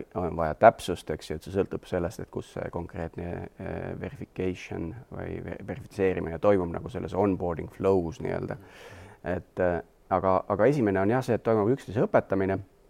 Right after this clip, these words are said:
äh, ja, ja sealt edasi tegelikult, äh, läheb asi väga kiiresti meetrika peale, ehk siis kellel mis täpsus-,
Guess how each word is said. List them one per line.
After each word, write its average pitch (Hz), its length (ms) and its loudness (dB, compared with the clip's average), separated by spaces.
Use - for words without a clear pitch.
äh, 90 1000 -2
ja, 95 200 4
ja 101 80 -2
sealt 107 220 6
edasi 147 480 6
tegelikult, 95 680 0
äh, 90 480 2
läheb 104 340 -2
asi 110 300 0
väga 95 220 2
kiiresti 95 420 -2
meetrika - 420 0
peale, 87 400 0
ehk - 80 -12
siis - 280 -10
kellel 101 300 4
mis 92 160 -2
täpsus-, - 380 -2